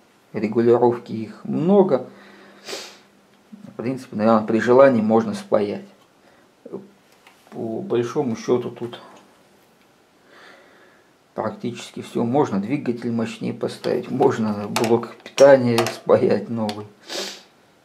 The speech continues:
Можно еще что-то, наверное, заменить. Не знаю. Ну, опять же, сегодня я вот ходил по базарчику, видел, что станину от токарного станка продают.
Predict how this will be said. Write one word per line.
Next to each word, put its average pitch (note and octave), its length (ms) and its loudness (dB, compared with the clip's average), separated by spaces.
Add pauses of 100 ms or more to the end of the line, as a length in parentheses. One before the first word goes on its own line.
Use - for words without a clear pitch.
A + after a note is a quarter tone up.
(1200)
Можно A#2+ 500 -6
еще C#3+ 360 -6
что-то, B2+ 360 -4
наверное, A2+ 440 -4
заменить. A#2 500 -10 (1900)
Не A2+ 120 -10
знаю. G#2+ 200 -10
Ну, C3+ 80 -2
опять B2+ 240 0
же, G2+ 80 -6
сегодня A#2+ 280 2
я G#2 40 -4
вот G#2+ 100 -10
ходил A#2+ 300 -4
по A#2+ 160 -6
базарчику, G#2 640 -4
видел, G#2+ 380 -8
что - 200 -16
станину A2+ 600 -2
от G#2+ 140 -8 (500)
токарного A#2 520 -2
станка A2 420 -6
продают. G#2+ 680 -2